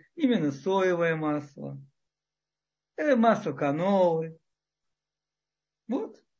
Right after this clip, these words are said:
Поэтому, опять, ну, смотрите, ну, к сожалению, <laughs> мы с вами живём в таком мире. Поэтому надо немножко знать, немножко остерегаться. И тогда будет всё нормально. Пожалуйста.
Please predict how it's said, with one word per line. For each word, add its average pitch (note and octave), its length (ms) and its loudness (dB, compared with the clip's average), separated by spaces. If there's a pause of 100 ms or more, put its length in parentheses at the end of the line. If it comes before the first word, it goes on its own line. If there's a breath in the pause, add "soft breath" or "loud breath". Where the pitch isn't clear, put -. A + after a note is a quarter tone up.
(340)
Поэтому, B3 720 2 (120)
опять, - 360 2
ну, F4 200 -6
смотрите, E3+ 580 0
ну, B3+ 420 0
к - 40 -20
сожалению, G#3+ 760 2 (140)
<laughs> - 140 -20
мы A3 180 6
с C4 80 -4
вами A3 300 4
живём F3+ 340 2
в A3 80 -6
таком F#3 380 2
мире. C#3 520 0 (680)
Поэтому A#3 340 4
надо B3+ 640 8 (520)
немножко A#3+ 440 4
знать, E3 340 4
немножко G3+ 400 0
остерегаться. C#3+ 840 0 (1000)
И F#4+ 260 4
тогда G#4 280 -2
будет D4 240 4
всё C#4 180 4
нормально. G#3 640 2 (2000)
Пожалуйста. C#3+ 480 -2